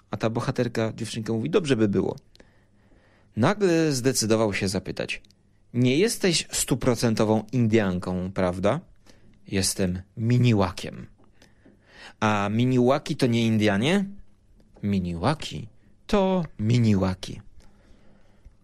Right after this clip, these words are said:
Ara. Mm, Ara to jest imię tej dziewczynki, które wcześniej ona wypisywała na śniegu. „Pytasz, odpowiadam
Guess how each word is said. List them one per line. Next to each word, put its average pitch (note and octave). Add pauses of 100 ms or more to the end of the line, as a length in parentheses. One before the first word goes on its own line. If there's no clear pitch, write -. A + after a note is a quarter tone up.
Ara. A2+ (680)
Mm, G#2 (140)
Ara A2+
to A2+
jest G#2+
imię C3+
tej F#2+
dziewczynki, F2+ (280)
które A2
wcześniej D3+
ona A#2+
wypisywała B2
na A2+
śniegu. A#1+ (760)
„Pytasz, F3+ (120)
odpowiadam G3